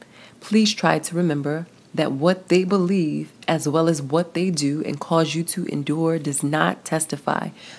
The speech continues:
to your inferiority, but to their inhumanity and fear." So that distinguish-, distinction that he makes is really important, which is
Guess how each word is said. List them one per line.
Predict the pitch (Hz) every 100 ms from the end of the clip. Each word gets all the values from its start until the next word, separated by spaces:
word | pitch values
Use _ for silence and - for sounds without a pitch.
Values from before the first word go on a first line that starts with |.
| -
to | -
your | 147 165 175
inferiority, | 151 143 147 139 135 135 131 156 - - -
but | 143 143
to | 143
their | 147 160 - -
inhumanity | 165 151 151 143 147 143 143 139 -
and | 139 135
fear." | - - 165 139 - - - - - -
So | - 165
that | 165 214
distinguish-, | 160 - 165 165 151 -
distinction | 156 156 175 180 170 156
that | 156
he | 160
makes | 151 160 165 -
is | 127 151 - - - - - - - - - - - - -
really | 139 143 180 156
important, | 139 139 147 - - - - -
which | 165 156
is | 143 135